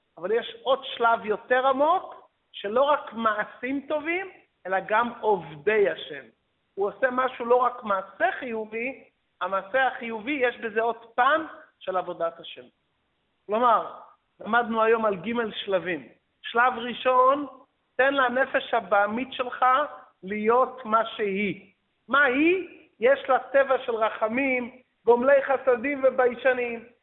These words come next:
והיא אוהבת לעשות מעשים טובים על הדרך. תן לה לעשות מה שהיא רוצה, ואל תגשם אותה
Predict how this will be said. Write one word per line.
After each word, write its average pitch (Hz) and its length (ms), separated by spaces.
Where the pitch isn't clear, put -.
והיא 269 200
אוהבת 302 380
לעשות 285 560
מעשים 262 600
טובים 262 340
על 247 140
הדרך. 220 520
תן 320 380
לה 302 280
לעשות 302 520
מה 277 240
שהיא 277 200
רוצה, 277 460
ואל 240 220
תגשם 285 680
אותה 208 380